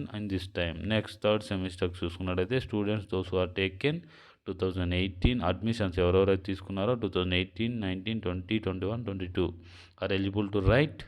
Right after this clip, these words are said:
third semester examination in this time. Important dates and notification for third and fifth semester. We have need only this one. You, we just download it. Again, I have downloaded.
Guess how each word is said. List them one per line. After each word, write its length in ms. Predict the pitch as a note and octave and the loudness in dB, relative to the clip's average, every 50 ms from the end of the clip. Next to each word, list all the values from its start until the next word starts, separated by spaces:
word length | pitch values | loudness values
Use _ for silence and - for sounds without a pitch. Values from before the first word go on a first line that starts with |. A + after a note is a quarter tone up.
| - _ _ _ _ _ _ _ _ _ | -18 _ _ _ _ _ _ _ _ _
third 220 | - B2 B2+ B2 - | 0 0 0 0 0
semester 400 | - G#2 G2 F#2 F#2 - C#3 C#3 | -2 -2 -2 -2 0 2 4 4
examination 680 | B2+ G2+ G2 F#2+ F2+ F2 E2+ E2+ E2+ F2+ - B2+ C3 | 4 2 2 0 0 0 0 0 -2 -2 -2 -2 -2
in 140 | A#2 G2+ F#2 | -2 0 0
this 160 | F2+ F2+ E2+ | 0 0 -2
time. 300 | - - F2 D#2+ D#2+ D#2 - - - - _ - - - _ _ _ _ _ _ _ _ _ _ _ _ - - - - _ - | 0 -2 -2 -2 -2 -4 -8 -14 -20 -18 _ -20 -20 -20 _ _ _ _ _ _ _ _ _ _ _ _ -20 -20 -20 -20 _ -12
Important 580 | A2+ G#2+ - - A#2 A2+ G#2+ A2 G2+ G2 F2+ | -10 -2 4 6 6 6 6 6 2 2 4
dates 260 | F#2 F#2+ F#2+ F#2 F#2 | 6 6 6 6 4
and 140 | - G#2 G#2 | 2 0 2
notification 680 | F#2+ F#2 F2+ F2+ F#2 F2 F2 - E2+ E2+ E2+ - F2+ F2 F2 | 2 2 4 4 2 0 2 2 2 2 2 0 -2 -2 2
for 220 | - A#2+ C#3+ D3+ D3 - - _ _ - | 4 4 4 4 0 -4 -12 _ _ 0
third 240 | G#2+ G2+ G2+ F#2+ | 2 2 4 4
and 180 | F#2+ G2 A#2+ D3 | 4 4 2 2
fifth 280 | - - G2+ E2+ - - | 0 0 0 -2 -4 -10
semester. 580 | - - F#2+ E2 D#2+ D#2 D#2+ - D2+ D#2 D#2+ - - - _ _ _ _ _ _ _ _ _ _ | -10 -6 -6 -6 -6 -8 -6 -4 -4 -2 -2 -4 -8 -14 _ _ _ _ _ _ _ _ _ _
We 180 | - G2+ A#2+ A#2 | -2 -2 0 2
have 240 | A2 A2 F#2+ F2+ F2 | 4 6 6 6 6
need 320 | F2 F2+ A2+ C3 C3 F#2 - | 4 2 0 0 0 -2 -2
only 300 | G2 G2 F#2+ F#2 G2 G2 | -2 -2 -2 -4 -6 -6
this 340 | F#2 F#2 F2 E2 - - | -6 -8 -8 -8 -10 -10
one. 180 | E2 D#2+ C#2+ - - - _ _ _ _ _ _ _ _ _ _ _ _ _ _ | -10 -10 -10 -10 -12 -16 _ _ _ _ _ _ _ _ _ _ _ _ _ _
You, 220 | - F#2 F2+ F2+ F2 E2+ F2 F2 | -10 -8 -8 -8 -8 -10 -12 -10
we 200 | F#2+ G2 G#2 G#2 | -4 -2 -2 0
just 320 | G2 G#2+ A#2 C3+ C#3 - - - F#2+ | 2 4 2 2 2 0 -6 -6 0
download 460 | F2 F2 F2 F2 F2 E2+ E2 D#2+ D#2+ | 2 2 2 2 2 2 0 0 0
it. 260 | D#2 D#2 E2 - - - - _ _ _ _ _ - - - _ _ _ _ _ _ _ _ _ _ _ _ _ _ _ _ _ _ - | 0 -4 -8 -12 -16 -18 -18 _ _ _ _ _ -20 -20 -20 _ _ _ _ _ _ _ _ _ _ _ _ _ _ _ _ _ _ -12
Again, 260 | F2+ F2 F#2 F#2 F#2 | -8 -6 -4 -2 0
I 120 | F2+ F2 E2+ | 0 0 2
have 180 | F2+ F2 F2 | 2 2 0
downloaded. 680 | E2+ E2+ E2 E2+ E2 E2+ E2+ E2+ A2 C#3 D#3 D#3 - | 0 0 -2 -2 -2 -2 0 2 2 2 2 0 -2